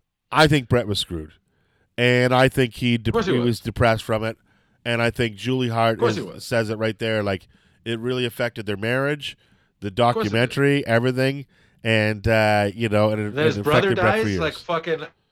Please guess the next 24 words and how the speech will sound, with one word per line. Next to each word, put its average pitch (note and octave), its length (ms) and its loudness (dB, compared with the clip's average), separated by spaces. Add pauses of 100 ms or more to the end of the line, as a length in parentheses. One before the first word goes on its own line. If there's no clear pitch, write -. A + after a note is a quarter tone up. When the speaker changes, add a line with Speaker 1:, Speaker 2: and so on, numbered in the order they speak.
(480)
Speaker 2:
year D3 220 -6
later D#3 380 -4
or F3+ 60 -8
some F3+ 160 -4
Speaker 1:
Well, C#3+ 60 0
Speaker 2:
shit. G3 200 -6
Like, G3+ 80 -6
it's - 80 -6
Speaker 1:
everybody, D3 460 2
Speaker 2:
insane. A2 300 -4
Come D#3+ 160 -6
on. - 60 -4
Speaker 1:
everybody B2 400 0
died G2 360 0
in G2+ 80 -4
that F#2 200 -8
time. F#2+ 320 -8
His F#2+ 240 -10
mom B2+ 420 -4
died, C3+ 320 0
his F#2+ 140 -4
dad B2 360 -4
Speaker 2:
Yeah. F#3 80 2
Speaker 1:
died, B2 320 4